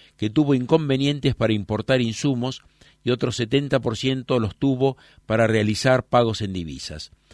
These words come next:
Massa aprieta el cinturón cambiario en el in-, en el entendimiento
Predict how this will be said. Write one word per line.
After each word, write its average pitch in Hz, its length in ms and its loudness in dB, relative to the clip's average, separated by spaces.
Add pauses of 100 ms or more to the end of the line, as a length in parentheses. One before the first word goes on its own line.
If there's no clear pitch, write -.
(280)
Massa 123 460 2
aprieta 117 400 0
el 110 100 0
cinturón 127 540 -2
cambiario 131 680 2 (440)
en 139 160 2
el 135 160 6
in-, 156 400 -2 (120)
en 110 120 -2
el 107 160 2
entendimiento 131 1080 0